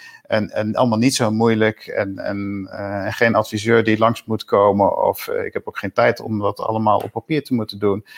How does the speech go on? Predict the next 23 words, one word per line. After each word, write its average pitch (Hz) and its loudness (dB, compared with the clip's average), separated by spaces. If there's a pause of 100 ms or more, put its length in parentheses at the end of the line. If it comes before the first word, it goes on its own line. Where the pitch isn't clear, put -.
(220)
Dus, - -4
eh, - -16 (120)
eigenlijk 135 2
gewoon 113 2
snel 143 2
een 113 2
verzekering 135 -2
afsluiten, 135 0
maar 160 -4
ook 160 2
bijvoorbeeld 110 -2 (220)
daar - 0
snel 107 2
weer 90 0
vanaf 110 -2
kunnen 139 2 (280)
en 113 0
niet 107 -2
tegelijk 98 -2
een 117 -4
jaar 107 4
aan 101 2
vastzitten. - -6